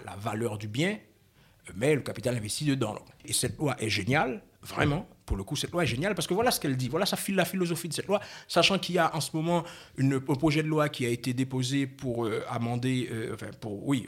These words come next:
amender, changer cette loi. Le projet de loi, franchement, je le dis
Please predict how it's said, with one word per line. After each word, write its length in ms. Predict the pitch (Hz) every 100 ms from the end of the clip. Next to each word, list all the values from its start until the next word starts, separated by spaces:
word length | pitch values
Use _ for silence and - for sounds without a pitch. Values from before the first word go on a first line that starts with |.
| -
amender, 680 | 120 123 123 135 127 117 110
changer 360 | - 123 120
cette 220 | 131 123
loi. 240 | 160 165 117
Le 100 | 110
projet 240 | - 110
de 60 | 117
loi, 160 | 127
franchement, 440 | 127 123 - 147 139 - - -
je 140 | 110
le 100 | 107
dis 280 | 117 131 139